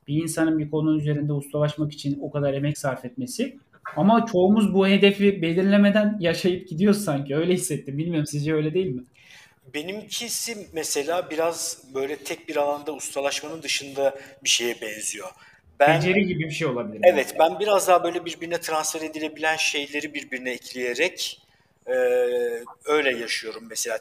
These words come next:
Speaker 2: tek bir şeyde ustalaşmak gibi değil.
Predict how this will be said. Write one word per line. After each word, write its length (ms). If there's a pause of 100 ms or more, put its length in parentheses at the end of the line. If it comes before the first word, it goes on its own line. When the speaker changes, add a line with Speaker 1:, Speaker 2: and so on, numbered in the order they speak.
Speaker 2:
tek 300
bir 60
şeyde 640 (500)
ustalaşmak 760
gibi 220
değil. 280